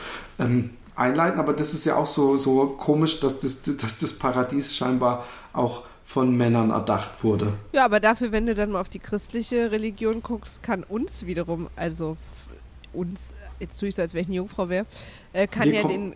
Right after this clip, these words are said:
Speaker 2: christlichen, äh, Jungfrauen auch passieren, dass sie einfach ein Kind kriegen, ohne Sch-, Sex zu haben. Von daher hat ja alle, jede Religion was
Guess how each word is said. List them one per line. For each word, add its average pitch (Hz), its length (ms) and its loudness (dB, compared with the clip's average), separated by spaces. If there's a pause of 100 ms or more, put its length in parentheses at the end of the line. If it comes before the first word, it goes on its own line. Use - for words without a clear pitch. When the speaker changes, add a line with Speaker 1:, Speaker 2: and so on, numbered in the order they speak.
(160)
Speaker 2:
christlichen, 233 800 0
äh, 190 140 -2
Jungfrauen 202 720 0
auch 190 220 -4
passieren, 214 420 -2
dass 208 160 -2
sie - 120 -4
einfach 208 320 -6
ein 220 100 -10
Kind 233 220 -4
kriegen, 233 280 -4
ohne 233 380 -2
Sch-, - 140 -12 (340)
Sex - 360 -8
zu 180 120 -4
haben. 165 220 -8
Von 170 180 -8
daher 160 420 -2 (600)
hat 185 220 -2
ja 185 140 4
alle, 180 520 2 (540)
jede 185 300 4
Religion 175 480 -2
was 165 200 -6